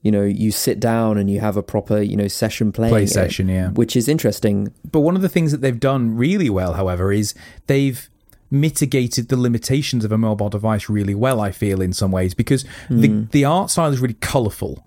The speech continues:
Speaker 2: right? And it
Speaker 1: Mm, yeah.
Speaker 2: pops really nicely, especially on, like, really good quality, sort of, like, um, mobile phone screens, like, modern day mobile phone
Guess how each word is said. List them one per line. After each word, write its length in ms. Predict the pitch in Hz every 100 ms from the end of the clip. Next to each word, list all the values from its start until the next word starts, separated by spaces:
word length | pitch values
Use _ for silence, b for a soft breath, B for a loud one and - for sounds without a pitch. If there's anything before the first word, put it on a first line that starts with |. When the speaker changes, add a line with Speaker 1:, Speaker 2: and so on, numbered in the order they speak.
| -
Speaker 2:
right? 180 | 127 127
And 140 | 120
it 120 | 104
Speaker 1:
Mm, 80 | 101
yeah. 220 | - 147
Speaker 2:
pops 240 | - - 117
really 240 | 113 110
nicely, 340 | 110 110 - 101
especially 360 | - 147 -
on, 80 | 160
like, 140 | 135 120
really 280 | 127 123 120
good 260 | 127 113
quality, 440 | - 117 107 - 107
sort 160 | 110
of, 100 | 104
like, 240 | 104 107 110
um, 520 | 104 98 98 98 101
mobile 220 | 110 107
phone 220 | 101 104 101
screens, 240 | 95 90
like, 120 | 92
modern 280 | 98 98 98
day 160 | 92 95
mobile 240 | 92
phone 40 | 110